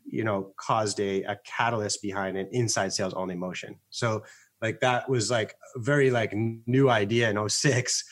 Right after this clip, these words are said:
where we're starting the team. Today, it's like, obviously that's the way you do it. So,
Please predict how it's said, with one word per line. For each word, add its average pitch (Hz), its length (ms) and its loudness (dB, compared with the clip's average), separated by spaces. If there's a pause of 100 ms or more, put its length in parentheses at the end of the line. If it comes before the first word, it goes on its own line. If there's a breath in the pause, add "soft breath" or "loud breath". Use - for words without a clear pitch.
(220 loud breath)
where 120 120 0
we're 110 100 2
starting 127 340 2
the 110 60 0
team. 107 340 0
Today, 117 280 2
it's 104 120 -2
like, 101 160 0
obviously 101 340 -2
that's 95 240 -2
the - 80 -12
way 90 160 -4
you 82 100 -4
do 82 220 -2
it. 78 140 -8
So, 117 340 0